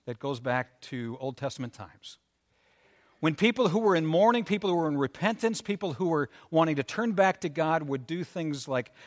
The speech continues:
take dust from the ground and pour it over their head. Or they would take ashes from the fire and pour that over their head. And they would take their garments and tear them to say, "God,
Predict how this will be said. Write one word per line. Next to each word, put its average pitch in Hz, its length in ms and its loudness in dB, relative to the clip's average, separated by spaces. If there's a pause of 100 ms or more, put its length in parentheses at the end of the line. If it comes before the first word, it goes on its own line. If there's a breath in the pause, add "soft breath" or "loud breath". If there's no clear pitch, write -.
(140 loud breath)
take 143 420 0
dust 175 280 2
from 160 220 -2
the 147 80 0
ground 139 320 2
and 123 100 -4
pour 151 320 -4
it 139 60 0
over 131 100 -2
their 123 120 -2
head. 107 240 -4 (260 loud breath)
Or 151 80 2
they 147 60 4
would 135 140 0
take 147 260 0 (100)
ashes 156 720 0 (220 soft breath)
from 147 180 -2
the 127 80 -2
fire 131 380 4
and 110 140 -8 (320)
pour 190 300 0
that 156 160 2
over 143 160 -2
their 113 140 -6
head. 107 340 -8 (580 loud breath)
And 135 140 2
they 139 60 2
would 131 100 0
take 175 160 0
their 139 100 -2
garments 143 640 2
and 127 220 -4
tear 190 360 0
them 123 240 0 (1000)
to 139 80 -10
say, 127 220 -2
"God, 151 500 -2